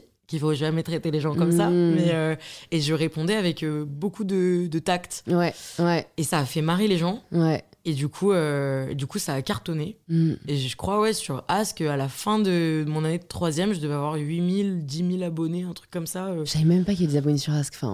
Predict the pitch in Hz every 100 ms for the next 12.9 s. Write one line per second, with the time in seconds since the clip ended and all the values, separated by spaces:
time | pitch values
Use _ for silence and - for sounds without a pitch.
0 | 92 175 196 226 226 175 151 165 151 196
1 | 233 262 247 202 - 202 151 - 277 233
2 | 185 - 196 180 143 170 220 202 190 -
3 | 170 196 208 - - 185 170 - 220 -
4 | _ _ _ _ 180 170 175 220 185 226
5 | 226 240 226 196 180 185 180 180 185 180
6 | 175 175 170 175 202 180 160 - 165 165
7 | 175 190 190 175 160 156 156 156 139 170
8 | 165 185 175 160 - 180 160 151 196 233
9 | - - - - 170 170 208 247 247 208
10 | 220 180 175 196 196 226 226 196 208 214
11 | 190 165 160 160 160 - 165 165 190 208
12 | 196 175 170 185 185 170 160 156